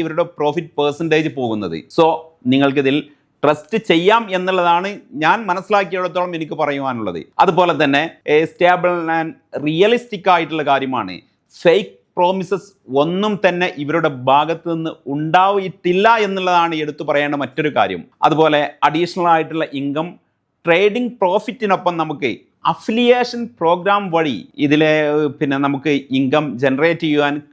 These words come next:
കഴിയും എന്നുള്ളതാണ്. അതുപോലെ തന്നെ ഇവരുടെ മറ്റൊരു സംഗതിയായിട്ട് ഇവർ പറയുന്നത് ക്യാഷ് ബാക്ക് ഓഫറും നിങ്ങൾക്ക് ലഭ്യമാണ്. അപ്പോൾ ഈ ഒരു ക്യാഷ് ബാക്ക് ഓഫർ എന്തൊക്കെയെന്ന്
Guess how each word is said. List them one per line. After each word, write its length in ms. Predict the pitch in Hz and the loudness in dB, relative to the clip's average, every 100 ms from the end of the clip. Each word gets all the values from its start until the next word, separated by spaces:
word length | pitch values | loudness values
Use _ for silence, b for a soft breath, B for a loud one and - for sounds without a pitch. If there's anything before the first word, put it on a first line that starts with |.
| 131 | -2
കഴിയും 340 | 139 180 175 | 0 -2 -2
എന്നുള്ളതാണ്. 520 | 151 131 120 107 98 - b | -2 0 2 0 -4 -12 b
അതുപോലെ 460 | 139 151 151 147 139 | 0 2 2 0 -2
തന്നെ 300 | 139 143 139 _ 143 | -4 -4 -6 _ -4
ഇവരുടെ 220 | 135 143 147 | -2 0 0
മറ്റൊരു 360 | 139 - 185 185 180 _ _ - | -2 -2 0 0 -4 _ _ -2
സംഗതിയായിട്ട് 560 | 156 165 175 170 170 160 | -2 0 0 2 2 2
ഇവർ 160 | 165 160 156 | 0 0 0
പറയുന്നത് 420 | 147 147 147 147 - | 0 -2 -6 -8 0
ക്യാഷ് 320 | 160 180 - | 2 2 0
ബാക്ക് 240 | 190 214 - _ - | 0 0 -4 _ -4
ഓഫറും 520 | 143 180 208 240 226 202 | 0 2 2 0 -2 -2
നിങ്ങൾക്ക് 340 | 180 170 160 | -2 -2 -2
ലഭ്യമാണ്. 500 | 143 131 123 110 73 71 _ - | -2 -2 -2 -4 -6 -18 _ -8
അപ്പോൾ 240 | 139 151 143 | 0 0 2
ഈ 60 | 156 | 0
ഒരു 80 | 160 151 - | 0 -4 0
ക്യാഷ് 320 | 131 160 - _ - 151 156 | 2 2 -4 _ -10 -2 0
ബാക്ക് 200 | 175 - 127 156 | 0 -2 0 0
ഓഫർ 220 | 175 220 | 2 -2
എന്തൊക്കെയെന്ന് 640 | 180 175 196 190 196 190 | -4 -4 -4 -2 -2 0